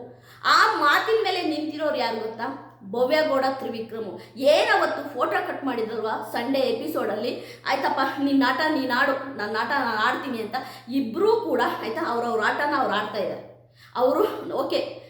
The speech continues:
ಸುದೀಪ್ ಸರ್ ಅವ್ರು ಹೇಳಿದ್ದಾರೆ, ನಾವು ಸುದೀಪ್ ಸರ್ ಅವ್ರ ಮಾತಿಗೆ ಮರ್ಯಾದೆ ಕೊಡ್ಬೇಕು ಅಂತೇಳಿ ಅವ್ರು ಅವತ್ತೇನ್ ಫೋಟೋ ಕಟ್ ಮಾಡಿದ್ರು, ಆ ಫೋಟೋದನ್ನ ಕಟ್ ಮಾಡಿದ ಮಾತು, ಅವಲ್ಲಿ ಏನ್ ಹೇಳಿದ್ರು, ಆ ಮಾತಿನ ಮೇಲೆ ನಿಂತು ಅವ್ರವ್ರ ಪಾಡಿಗೆ ಅವ್ರು ಗೇಮ್ ಆಡ್ತಾ ಇದ್ದಾರೆ. But ಉಗ್ರ ಮಂಜು, ಗೌತಮಿ ಹಂಗಲ್ಲ.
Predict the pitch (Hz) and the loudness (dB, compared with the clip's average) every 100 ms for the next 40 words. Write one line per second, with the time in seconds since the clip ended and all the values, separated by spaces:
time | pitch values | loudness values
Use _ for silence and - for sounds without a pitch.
0 | - _ _ - 320 370 - 311 294 269 | -20 _ _ -6 -2 0 0 2 2 4
1 | 269 294 294 294 277 - 277 320 320 277 | 2 2 0 0 -2 -4 -6 -6 -4 -2
2 | 262 254 247 262 214 240 269 285 254 220 | 0 -2 -2 -4 -2 0 0 0 -2 -2
3 | 220 208 202 208 254 - - - 196 208 | -2 -4 -6 -6 -6 -6 -10 -6 -2 0
4 | 202 196 285 370 440 311 320 330 262 240 | 0 -2 -2 0 0 0 -2 -2 -4 -6
5 | 233 220 - - - - - 262 330 339 | -6 -4 -6 -8 -14 -12 -4 2 2 2
6 | - 277 277 247 262 - 262 262 254 240 | 0 0 0 -2 -6 -4 0 0 0 -2
7 | 226 226 226 254 240 220 220 220 262 311 | -2 0 0 0 0 0 0 0 0 2
8 | 269 226 220 440 - 277 269 262 370 381 | 2 2 0 -2 -4 0 2 4 2 2
9 | 339 320 302 277 269 269 220 220 208 233 | 2 2 0 0 -2 -2 -2 -2 -4 -4
10 | 302 269 214 190 196 202 196 190 208 285 | -4 -2 -4 -4 -4 -4 -6 -6 -4 -4
11 | - - 269 269 214 339 403 359 302 - | -6 -6 -2 -2 -2 2 2 2 0 0
12 | 226 226 262 262 175 185 160 | 2 2 0 -2 -4 -4 -6